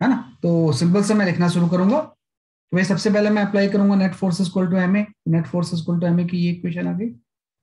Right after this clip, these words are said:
भाई एम जी नीचे ही चला गया, टी ऊपर चला गया, एम जी minus T is equal to M A आ गया। फिर मैं लिखूंगा net torque is equal to I alpha। तो मैं पुली का अलग से मैंने free बॉडी diagram यहाँ बना लिया।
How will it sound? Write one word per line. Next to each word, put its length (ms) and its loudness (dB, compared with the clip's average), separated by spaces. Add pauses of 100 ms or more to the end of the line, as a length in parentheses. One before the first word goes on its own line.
(420)
भाई 140 0
एम 180 2
जी 100 2
नीचे 260 2
ही 100 0
चला 180 0
गया, 220 2
टी 180 0
ऊपर 240 0
चला 220 0
गया, 220 2 (500)
एम 160 2
जी 100 2
minus 260 0
T 120 -2
is 80 -2
equal 160 -2
to 120 0
M 140 -2
A 40 -4
आ 80 -6
गया। 160 -6 (800)
फिर 80 0
मैं 120 2
लिखूंगा 320 0
net 200 0
torque 280 0
is 100 0
equal 180 -2
to 100 -2
I 120 -2
alpha। 320 -6 (760)
तो 40 0
मैं 140 2
पुली 260 2
का 120 0
अलग 160 2
से 140 -2
मैंने 180 2
free 180 0
बॉडी 160 2
diagram 360 2
यहाँ 140 0
बना 120 0
लिया। 220 -6